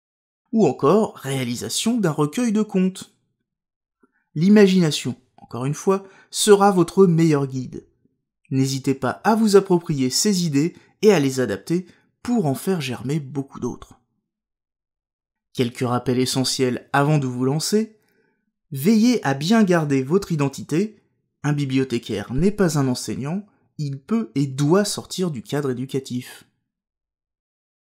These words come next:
Il est très important de bien planifier le déroulement du projet,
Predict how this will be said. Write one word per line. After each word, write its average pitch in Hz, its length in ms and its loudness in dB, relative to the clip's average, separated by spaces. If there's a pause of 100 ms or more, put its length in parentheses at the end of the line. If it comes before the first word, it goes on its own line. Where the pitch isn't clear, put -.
(120)
Il 143 140 -4
est 131 140 -2
très 196 300 2
important 185 500 0
de 139 100 0
bien 165 360 0
planifier 208 560 2
le 170 100 0
déroulement 139 460 0
du 127 140 -6
projet, 175 540 0